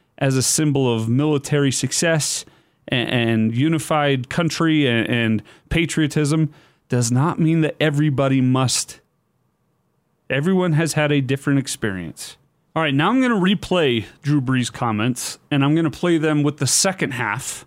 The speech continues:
and see if that changes anything for us. So here's the Drew Brees comments again, but we'll let him finish. And this part I'm not hearing a lot of in the news today.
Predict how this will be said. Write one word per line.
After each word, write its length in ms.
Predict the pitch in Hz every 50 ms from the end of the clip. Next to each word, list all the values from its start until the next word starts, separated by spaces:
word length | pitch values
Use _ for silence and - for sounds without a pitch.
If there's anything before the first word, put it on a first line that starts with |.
| _ -
and 160 | 156 151 139
see 160 | - - 226
if 100 | 226 -
that 200 | - 240 240 -
changes 440 | - - 208 208 202 170 139 127 117
anything 400 | 120 107 107 101 - - 110 101
for 260 | - - 117 107 92
us. 240 | 82 - - - - - _ _ _
So 160 | _ - - 110
here's 300 | 101 139 185 208 196 190
the 80 | 202
Drew 240 | 170 147 165 202 208
Brees 280 | 165 180 196 202 185 -
comments 400 | - - 180 180 185 185 175 -
again, 520 | 196 170 143 139 131 131 131 127 127 127 _ - _ _ _ _
but 80 | - 143
we'll 180 | 139 156 151 160
let 160 | 190 196 180
him 120 | 185 175
finish. 500 | - - - 196 185 139 123 120 - -
And 160 | 131 123 127
this 160 | 190 247 - -
part 260 | - 202 220 214 196
I'm 140 | 196 190 185
not 180 | 185 196 -
hearing 320 | - - 196 190 180 165 151
a 60 | 139
lot 260 | 131 127 120 117 120
of 100 | 117 107
in 140 | 120 120 120
the 80 | 117
news 260 | 113 113 113 110 101 -
today. 440 | - - 107 107 101 104 113 127